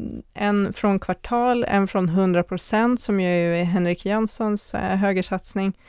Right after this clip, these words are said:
en från S V T, en från J M G, alltså, eh, Journalistik, medier och kommunikationsinstitutionen på Göteborgs universitet, en från Dagens Nyheter och sen så stackars Daniel Suhonen från Katalys.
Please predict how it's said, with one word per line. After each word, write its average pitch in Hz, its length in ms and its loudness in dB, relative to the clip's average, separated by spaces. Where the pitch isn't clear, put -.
en 208 200 0
från 202 200 0
S 202 240 -2
V 175 60 0
T, 175 300 0
en 190 260 2
från 180 520 2
J 180 320 2
M 170 180 0
G, 185 200 0
alltså, 185 440 0
eh, - 240 -4
Journalistik, 180 580 -6
medier 170 540 -2
och - 420 -12
kommunikationsinstitutionen 185 1600 -2
på 175 220 0
Göteborgs 175 440 -4
universitet, 175 600 -4
en 190 300 0
från 185 260 2
Dagens 175 340 4
Nyheter 170 640 0
och - 160 -4
sen 175 160 0
så 165 260 2
stackars 175 340 -4
Daniel 170 380 0
Suhonen 165 500 0
från 175 160 -2
Katalys. 180 580 -2